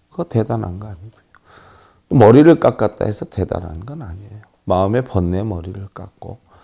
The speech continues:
마음의 번뇌 손가락을 잘라야지요. 뭐 연비한다고 자르면 그걸 또 "나 이렇게 해서 연비하면서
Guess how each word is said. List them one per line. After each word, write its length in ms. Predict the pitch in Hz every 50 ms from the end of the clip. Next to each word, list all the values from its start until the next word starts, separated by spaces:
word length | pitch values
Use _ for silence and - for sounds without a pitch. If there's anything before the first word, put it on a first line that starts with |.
| _ _ _ _ -
마음의 340 | 87 82 82 90 98 117 131 -
번뇌 380 | - - 92 90 92 92 92
손가락을 580 | 95 92 - 85 87 - - - - 85 82 80 -
잘라야지요. 720 | - 92 85 92 95 90 87 87 90 90 _ - - _ - _ _ _ _ _ _ _ _ _ _ _ -
뭐 220 | 143 - 110 95
연비한다고 800 | 92 92 95 98 95 98 98 90 87 87 82 90 85 92 92 92 _
자르면 560 | - - 98 95 90 87 85 85 87 87 85 - _ _ _ _ _ - - - _ _ _
그걸 240 | - - 107 101 101
또 100 | - 107
"나 220 | 95 87 90 92
이렇게 360 | 95 90 87 92 82 - - 87
해서 180 | 82 90 90
연비하면서 640 | 90 90 90 92 87 92 87 85 85 80 80 85 92